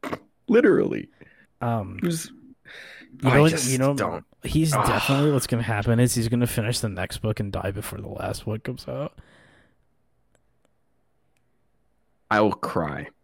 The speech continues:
Speaker 2: It's
Speaker 1: So
Speaker 2: th-,
Speaker 1: hard.
Speaker 2: it's just the cruelest thing that could happen, but, like, it's totally gonna.
Speaker 1: I know. I just,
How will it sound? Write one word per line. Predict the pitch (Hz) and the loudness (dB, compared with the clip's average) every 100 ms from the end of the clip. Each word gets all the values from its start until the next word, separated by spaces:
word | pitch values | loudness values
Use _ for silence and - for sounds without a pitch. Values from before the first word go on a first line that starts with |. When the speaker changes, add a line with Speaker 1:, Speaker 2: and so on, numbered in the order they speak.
| _ _ _ _ _ _ | _ _ _ _ _ _
Speaker 2:
It's | 135 131 | 0 0
Speaker 1:
So | 143 113 92 | 2 4 4
Speaker 2:
th-, | - | 2
Speaker 1:
hard. | - | 0
Speaker 2:
it's | 120 - | -2 0
just | 120 - | 0 2
the | 123 | 0
cruelest | - - 104 101 92 - | 0 0 0 -2 -4 -6
thing | 101 98 | -8 -6
that | 98 | -6
could | - 98 | -6 -6
happen, | 92 98 - 101 | -4 -4 -4 -4
but, | 107 | -2
like, | 101 107 | 0 0
it's | 107 - | -2 -2
totally | 110 - 95 92 | -4 -4 -4 -6
gonna. | 104 104 98 95 113 - _ _ _ _ _ _ _ _ _ _ _ _ _ _ _ _ _ _ _ _ _ _ _ _ _ _ _ _ _ _ | -8 -10 -10 -8 -8 -10 _ _ _ _ _ _ _ _ _ _ _ _ _ _ _ _ _ _ _ _ _ _ _ _ _ _ _ _ _ _
Speaker 1:
I | - 80 | -4 -4
know. | 69 67 | -4 -8
I | - 87 | -6 -6
just, | 87 - 95 - - - | -8 -8 -8 -8 -12 -14